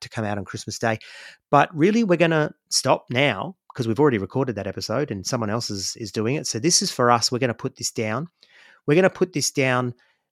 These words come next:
We probably won't be back until very late Feb or early March. And that's really when we're planning to come back, 'cause we really need to put this down. And I don't know about you, Brian, but I'm not only ready for the break, I'm going to force myself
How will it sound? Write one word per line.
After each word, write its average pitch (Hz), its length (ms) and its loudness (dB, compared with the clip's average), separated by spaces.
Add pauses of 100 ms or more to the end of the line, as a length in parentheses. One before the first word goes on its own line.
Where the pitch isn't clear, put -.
(140)
We 123 80 -2
probably 196 460 4
won't 156 280 2
be 135 100 -4
back 127 500 0
until 120 500 -4
very 127 480 4
late 131 360 2
Feb 117 420 -4 (240)
or 113 180 -2
early 107 360 0
March. 98 640 -6 (680)
And 107 160 -4
that's 123 280 0
really 123 220 2
when 107 160 0
we're 104 140 -2
planning 104 340 -6
to 110 80 -12
come 104 200 -8
back, 104 200 -8
'cause 113 160 -12
we 113 160 0
really 113 320 2
need 104 200 -2
to 110 60 -8
put - 200 -10
this - 180 -8
down. 107 320 -4 (240)
And 131 100 -4
I 165 60 6
don't 190 140 4
know 165 60 4
about 131 200 4
you, 127 160 2
Brian, 104 380 0
but 107 180 -2
I'm 117 260 0
not 123 200 2
only 113 360 2
ready 110 300 0
for 113 140 -4
the 101 100 -4
break, 101 340 -4
I'm 117 160 -4
going 104 200 -4
to - 100 -14
force - 460 -4
myself 98 600 -4